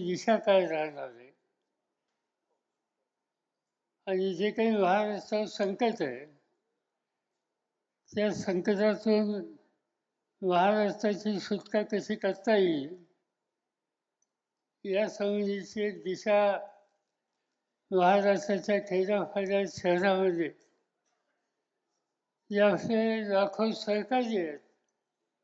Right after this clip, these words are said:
त्यांच्यापर्यंत या आजच्या सोहळ्याच्या माध्यमातून पोहोचावी, त्यासाठी आजचं हे आपल्या सगळ्यांचे संमेलन आहे.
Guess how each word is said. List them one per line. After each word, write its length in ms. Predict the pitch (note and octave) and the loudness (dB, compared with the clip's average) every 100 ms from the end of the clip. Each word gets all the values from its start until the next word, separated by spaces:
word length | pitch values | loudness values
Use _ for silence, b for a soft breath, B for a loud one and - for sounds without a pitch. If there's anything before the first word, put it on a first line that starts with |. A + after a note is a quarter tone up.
| _ _ _ _ _ - | _ _ _ _ _ -8
त्यांच्यापर्यंत 1000 | G#3+ A3 - B3 F#3+ G3 G#3 E3+ D3 E3+ _ _ _ _ _ _ _ _ _ _ _ _ _ _ _ _ _ G3+ | -6 -6 -4 -4 -4 -8 -6 -6 -8 -12 _ _ _ _ _ _ _ _ _ _ _ _ _ _ _ _ _ 0
या 140 | A3 | 2
आजच्या 420 | G#3 - - A3 | 2 -2 -2 -2
सोहळ्याच्या 680 | A3 - G3 G#3 A3 - A3 | -2 -2 0 0 0 -2 -2
माध्यमातून 880 | G#3+ F#3+ F#3+ G#3 G#3 F#3+ F3+ G#3 G#3 | 2 2 2 0 0 -2 -2 -2 -4
पोहोचावी, 720 | - G3+ G3 - A#3 A3+ - - _ _ _ _ _ _ _ _ _ _ _ _ _ - | -2 -2 -2 2 2 4 0 -6 _ _ _ _ _ _ _ _ _ _ _ _ _ -4
त्यासाठी 840 | G#3+ A3 - G3+ G3 G#3 G#3 F#3+ D#3+ _ _ _ _ _ _ _ _ _ F#3+ | 0 0 0 -4 -2 -4 -4 -4 -8 _ _ _ _ _ _ _ _ _ -6
आजचं 320 | F#3 - G3+ | -6 0 2
हे 200 | F#3 G3 | 6 6
आपल्या 380 | F3+ - G#3 F#3 | 6 4 4 4
सगळ्यांचे 580 | - E3+ F3+ E3+ - E3+ | 4 4 6 4 4 2
संमेलन 600 | - D3+ D3 D3+ D3 | 2 -2 -4 -10 -14
आहे. 100 | C3 | -18